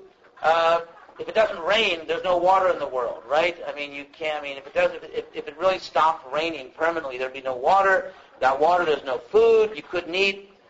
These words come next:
So food is a gift. You receive the food, you receive the rain,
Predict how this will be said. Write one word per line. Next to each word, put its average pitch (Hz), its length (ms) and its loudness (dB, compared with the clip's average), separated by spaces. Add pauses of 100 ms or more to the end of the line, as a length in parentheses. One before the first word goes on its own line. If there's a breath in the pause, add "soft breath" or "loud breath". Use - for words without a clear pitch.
(160)
So 185 160 0
food 240 320 2
is 214 100 -4
a 196 60 -4
gift. - 580 0 (180)
You 147 80 -16
receive 220 460 -4
the 202 80 -2
food, 185 460 -4
you 147 40 -14
receive 190 400 -10
the 170 100 -10
rain, 170 400 2